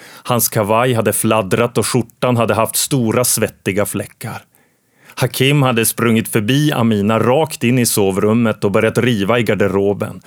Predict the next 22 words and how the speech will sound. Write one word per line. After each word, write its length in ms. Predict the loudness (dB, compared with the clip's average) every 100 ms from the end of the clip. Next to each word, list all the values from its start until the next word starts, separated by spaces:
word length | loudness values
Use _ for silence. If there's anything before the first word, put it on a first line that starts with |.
| -20 -16 -4
Dragit 440 | -2 0 -2 0
ut 240 | -2 0
en 120 | 0 2
väska 420 | 0 0 -2 -2
från 220 | 0 2
under 220 | 2 2
sängen 540 | 0 0 0 2 2 0
och 160 | 0
osammanhängande 1080 | -2 0 0 0 0 0 0 2 2 2 2
rasat 680 | 2 2 2 0 0 -2 -2
ur 160 | -4 -2
sig 220 | -2 -2
obegripliga 1040 | -2 -2 -2 -2 0 0 -2 -2 -2 -2 -6
och 260 | -6 0
lösryckta 680 | 2 2 0 -2 -4 -4 -4
ord. 400 | -2 -6 -8 -14 _ _ _ _ _ _ -20 -20 -16 -2
Ord 340 | 0 0 0
som 220 | 0 2
vände 320 | 2 2 2
blad 420 | 0 2 2 2 -2
för 180 | -2
alltid. 680 | -2 0 -2 -6 -12 -12 -12